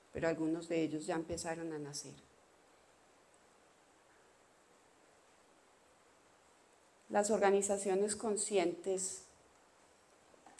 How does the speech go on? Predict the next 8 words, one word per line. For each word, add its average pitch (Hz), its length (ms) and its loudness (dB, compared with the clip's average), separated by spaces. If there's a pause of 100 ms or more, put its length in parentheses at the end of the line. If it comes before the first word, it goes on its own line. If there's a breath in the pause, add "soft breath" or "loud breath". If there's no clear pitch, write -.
(440)
em, 165 420 2 (1160)
son, 180 560 2 (1900)
han 190 220 6
venido 220 760 4 (2500)
pasando 190 500 4
por 185 160 4
un 170 120 4
proceso 196 920 0